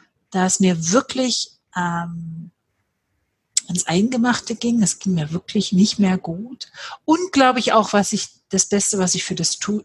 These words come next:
Team machen konnte, äh, denn es hat nicht geklappt. Und wenn es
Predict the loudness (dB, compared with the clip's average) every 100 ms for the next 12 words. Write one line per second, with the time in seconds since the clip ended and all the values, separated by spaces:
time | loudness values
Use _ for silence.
0 | _ 2 4 4 2 0 -2 0 0 0
1 | -2 -4 _ _ _ _ _ _ -8 -4
2 | -4 -4 -10 _ _ _ _ _ _ _
3 | _ _ _ _ -6 -2 0 -2 -6 -10
4 | -10 -6 -6 -4 -4 -2 2 2 4 2
5 | 0 -8